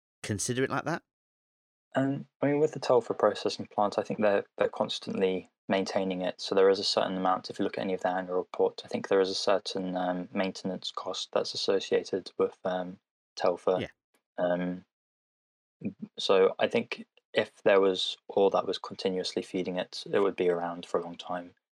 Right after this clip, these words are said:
Speaker 2: But if it was a thing where, I, I mean, it, it's not, I'm not saying it is what's happening, but, you know, for example, if there was,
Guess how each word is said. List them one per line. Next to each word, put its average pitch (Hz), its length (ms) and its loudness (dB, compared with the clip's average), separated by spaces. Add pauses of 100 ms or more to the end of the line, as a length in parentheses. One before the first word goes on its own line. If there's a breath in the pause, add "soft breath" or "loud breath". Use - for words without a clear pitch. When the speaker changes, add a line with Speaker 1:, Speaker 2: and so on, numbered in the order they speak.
(360)
Speaker 2:
But 95 280 6 (220)
if 107 160 0
it 110 40 4
was 104 160 2
a - 60 -20
thing 92 360 -2
where, 90 380 2 (1000)
I, - 80 -2 (240)
I 113 40 -2
mean, - 160 -2
it, - 280 -4 (300)
it's 104 200 -2
not, 98 200 2 (180)
I'm 104 80 -2
not 101 100 -2
saying 95 180 -2
it 90 60 0
is 92 100 4
what's - 140 -4
happening, 92 340 -2
but, - 200 2 (260)
you 107 100 -2
know, 92 80 2
for - 260 2
example, 92 760 -2 (100)
if - 240 -4
there 92 140 6
was, 90 500 2